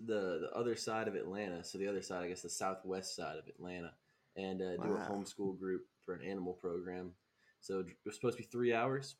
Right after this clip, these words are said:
Speaker 1: It was four hours there due to traffic and weather. Did the program.
Speaker 2: Mm. So you were
Speaker 1: It was
Speaker 2: here.
Speaker 1: full
Speaker 2: You were, you were in Georgia.
Speaker 1: Yeah, I was, but then I had four and a half hours on the way back. Um, so
Speaker 2: Ooh.
Speaker 1: eight and a half hours in the car, and all I did was end up back at my house,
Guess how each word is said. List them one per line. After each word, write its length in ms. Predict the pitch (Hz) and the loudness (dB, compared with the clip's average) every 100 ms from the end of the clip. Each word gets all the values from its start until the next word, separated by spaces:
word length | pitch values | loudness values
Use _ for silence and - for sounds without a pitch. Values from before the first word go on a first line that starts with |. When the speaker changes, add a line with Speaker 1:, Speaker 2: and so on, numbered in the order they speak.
| - | -10
Speaker 1:
It 40 | |
was 120 | 95 - | -10 -8
four 300 | - 120 113 | 4 6 8
hours 380 | 107 104 101 | 6 4 2
there 220 | 104 101 107 | 2 4 4
due 100 | 98 | 4
to 80 | |
traffic 460 | 92 - 98 98 - | 0 0 -2 -4 -6
and 100 | 92 | -2
weather. 380 | 95 101 110 107 - | -2 2 0 0 -2
Did 120 | 104 | -2
the 60 | |
program. 580 | 98 - 104 139 160 147 | 0 2 4 6 8 6
Speaker 2:
Mm. 40 | 120 - _ _ _ - | 2 -6 _ _ _ -2
So 100 | 170 | 6
you 100 | 233 | 10
were 60 | |
Speaker 1:
It 40 | 214 | 12
was 80 | 208 | 12
Speaker 2:
here. 200 | 247 139 | 12 10
Speaker 1:
full 140 | - | 6
Speaker 2:
You 100 | 160 208 | 6 6
were, 80 | 185 | 6
you 120 | 196 | 8
were 60 | |
in 80 | 214 | 8
Georgia. 380 | 175 233 165 120 - _ _ | 12 12 10 4 0 _ _
Speaker 1:
Yeah, 260 | 117 160 180 | 4 8 10
I 40 | |
was, 320 | 170 190 170 123 | 12 12 10 10
but 100 | 120 | 6
then 80 | 151 | 6
I 80 | |
had 180 | 160 135 | 6 2
four 200 | - 151 | 6 8
and 80 | 143 | 8
a 40 | 131 | 8
half 260 | 123 127 | 4 4
hours 260 | 113 107 104 | 4 4 4
on 60 | 104 | 2
the 60 | |
way 160 | 98 95 | 4 4
back. 420 | 90 92 85 - - _ | 4 0 0 -2 -14 _
Um, 260 | 95 90 82 | -6 -4 -4
so 260 | 80 156 165 | 2 4 6
Speaker 2:
Ooh. 240 | 147 127 113 | 6 6 4
Speaker 1:
eight 100 | 113 | 4
and 80 | 98 | 4
a 40 | |
half 240 | 110 104 101 | 2 2 2
hours 260 | 95 98 | 2 0
in 60 | 98 | -2
the 80 | 87 | -6
car, 420 | - 101 95 92 | -4 -2 0 0
and 140 | 80 | 0
all 180 | 92 92 | -2 -2
I 60 | 90 | 0
did 180 | 90 87 | 0 -2
was 220 | 90 - | -4 -6
end 140 | 95 | -6
up 100 | 87 85 | -4 -4
back 180 | 85 - | -8 -8
at 80 | |
my 120 | 76 90 | -10 -8
house, 440 | 87 67 - - | -6 -8 -10 -18